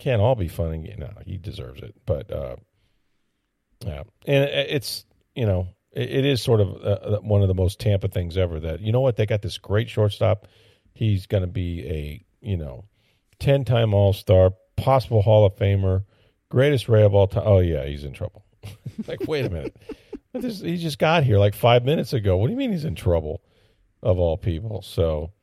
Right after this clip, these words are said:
Speaker 1: but this will be a test for their ball club too, because, you know, anytime you, you, you know, you lose somebody, especially under these circumstances, a jolt to their system.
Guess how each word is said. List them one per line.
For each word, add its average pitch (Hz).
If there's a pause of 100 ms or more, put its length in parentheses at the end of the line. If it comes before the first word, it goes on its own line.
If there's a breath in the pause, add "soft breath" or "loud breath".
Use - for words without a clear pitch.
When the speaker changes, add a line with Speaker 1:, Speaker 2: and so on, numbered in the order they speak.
(580)
Speaker 1:
but 113
this 196
will 233
be 196
a 139
test 123
for 120
their 104
ball 92
club 85
too, 82
because, 127
you 214
know, 196
anytime 143
you, 101
you, 107
you 104
know, 98
you 98
lose 101
somebody, 85
especially 95
under 85
these 82
circumstances, 92
a 98
jolt 87
to -
their 95
system. -